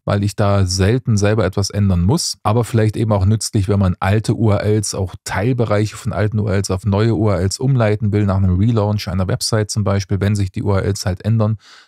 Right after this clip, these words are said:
weil sich zum Beispiel das Content-Management-System, das Shop-System auch ändert. Die Fälle kennt ihr wahrscheinlich schon alle und wenn nicht, werdet ihr früher oder später damit zu tun haben. Dann würde ich sagen, setzt euch mal die Seite in eure Bookmarks und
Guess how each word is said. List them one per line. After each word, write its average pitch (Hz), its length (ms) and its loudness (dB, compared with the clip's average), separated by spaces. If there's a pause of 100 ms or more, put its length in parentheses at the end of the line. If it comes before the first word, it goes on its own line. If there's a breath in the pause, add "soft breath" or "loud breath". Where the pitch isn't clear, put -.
weil 104 200 0
sich 107 160 0
zum - 160 0
Beispiel 98 340 2
das 92 260 0
Content-Management-System, 98 1200 0
das 92 160 -2
Shop-System - 720 -2
auch 92 120 0
ändert. 98 540 -2
Die - 100 2
Fälle 123 260 2
kennt 131 280 0
ihr 120 80 2
wahrscheinlich 110 480 2
schon 104 160 0
alle 110 220 2
und 98 120 2
wenn 90 80 4
nicht, 104 180 2
werdet 95 260 0
ihr 90 100 0
früher 98 240 0
oder 92 160 0
später 92 320 -2
damit 90 240 0
zu - 140 -8
tun 151 260 0
haben. 131 280 0 (420 loud breath)
Dann 120 100 -2
würde 147 140 4
ich 123 80 0
sagen, 120 400 2
setzt 120 320 -4
euch 107 120 2
mal 104 200 4
die 101 100 2
Seite 101 340 0
in 98 120 2
eure 95 200 2
Bookmarks 131 640 -2
und 104 440 -2